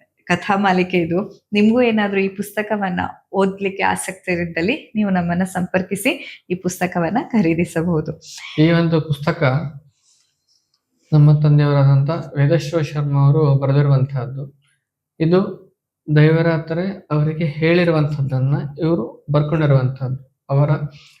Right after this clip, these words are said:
Speaker 2: ಕೊನೆ ಕಾಲದಲ್ಲಿ ಅವರು ಮನೆಯಲ್ಲೇ ಉಳ್ಕೊಂಡಿದ್ರು. ಆವಾಗ ಅವ್ರು ಹೇಳಿದ್ದನ್ನೆಲ್ಲ
Speaker 1: ಎಲ್ಲವನ್ನ ಮೆಲುಕು ಹಾಕಿ, ಜೀವನದ ನೆನಪುಗಳನ್ನ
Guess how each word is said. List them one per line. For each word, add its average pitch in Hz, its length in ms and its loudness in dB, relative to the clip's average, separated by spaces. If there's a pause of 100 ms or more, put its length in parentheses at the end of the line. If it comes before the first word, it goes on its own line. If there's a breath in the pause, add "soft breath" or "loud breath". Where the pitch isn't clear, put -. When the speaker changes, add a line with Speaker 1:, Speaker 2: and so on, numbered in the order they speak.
(180)
Speaker 2:
ಕೊನೆ 147 300 2
ಕಾಲದಲ್ಲಿ 139 920 0
ಅವರು 135 460 0
ಮನೆಯಲ್ಲೇ 135 480 2
ಉಳ್ಕೊಂಡಿದ್ರು. 135 840 -2 (520)
ಆವಾಗ 143 400 4
ಅವ್ರು 156 420 -2
ಹೇಳಿದ್ದನ್ನೆಲ್ಲ 208 520 4
Speaker 1:
ಎಲ್ಲವನ್ನ 262 520 4
ಮೆಲುಕು 240 400 0
ಹಾಕಿ, 214 400 2
ಜೀವನದ 220 480 0
ನೆನಪುಗಳನ್ನ 202 720 -4